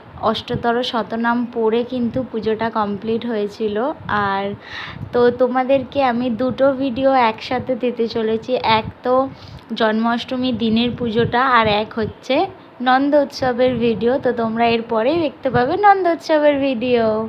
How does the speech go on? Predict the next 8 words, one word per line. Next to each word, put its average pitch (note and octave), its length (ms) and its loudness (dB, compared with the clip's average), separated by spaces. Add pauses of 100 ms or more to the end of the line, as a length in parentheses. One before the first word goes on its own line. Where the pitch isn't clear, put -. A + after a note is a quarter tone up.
(1600)
Everyone, C4+ 340 -4 (140)
good D#4 180 -6 (120)
morning। A#3+ 560 -8 (680)
তো C4 80 -2 (340)
আজ D4 120 0 (100)
হচ্ছে C#4 340 -8 (240)
নন্দ B3 260 -6 (140)
উৎসব, B3 380 -4